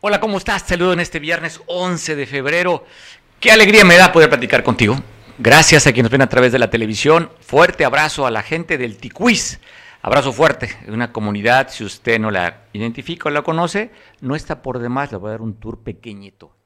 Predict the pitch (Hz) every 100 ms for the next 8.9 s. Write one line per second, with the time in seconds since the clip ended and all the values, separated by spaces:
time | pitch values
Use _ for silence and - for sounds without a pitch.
0 | - 120 120 127 - 170 247 _ 120 180
1 | - 294 - 165 185 147 117 147 - 196
2 | 196 _ _ _ _ 123 123 120 107 127
3 | 135 127 113 - 123 127 123 127 139 143
4 | - _ _ _ _ 120 113 139 - 175
5 | 208 - _ - 151 143 143 190 196 180
6 | 156 175 180 170 135 113 _ - 98 131
7 | 123 202 220 - 123 120 127 117 139 127
8 | 117 - - 110 107 - 90 92 -